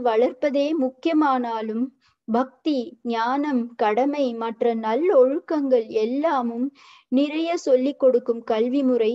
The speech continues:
அது. அப்படிப்பட்ட கல்வி இந்த லோக வாழ்க்கையில் சிற்றுயிர் தன்னுடைய சிறுமை நீங்கி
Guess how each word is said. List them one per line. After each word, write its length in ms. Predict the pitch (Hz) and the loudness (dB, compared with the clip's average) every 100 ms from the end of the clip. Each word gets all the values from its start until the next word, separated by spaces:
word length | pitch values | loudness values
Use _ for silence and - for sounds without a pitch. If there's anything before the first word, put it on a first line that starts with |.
| 262 | 0
அது. 240 | 214 208 208 _ _ _ - | -2 -4 -6 _ _ _ -6
அப்படிப்பட்ட 680 | 233 - 349 381 - 269 247 247 | -6 -2 0 0 0 0 0 0
கல்வி 460 | 240 240 277 262 285 - | 2 2 2 -2 -2 -4
இந்த 280 | 277 302 381 330 | -6 -4 -2 2
லோக 420 | 254 254 - 349 | 4 4 2 0
வாழ்க்கையில் 720 | 269 233 240 240 240 226 247 277 - - - | 0 2 0 0 -2 -4 -10 -12 -18 -20 -10
சிற்றுயிர் 720 | 294 240 - 320 302 311 330 | -8 -8 -6 -4 -2 -4 -2
தன்னுடைய 460 | 285 254 240 240 226 | 0 0 0 0 0
சிறுமை 500 | 233 285 277 311 320 269 | 0 -2 0 0 0 0
நீங்கி 580 | 247 269 294 302 269 | 0 -2 -2 -2 -2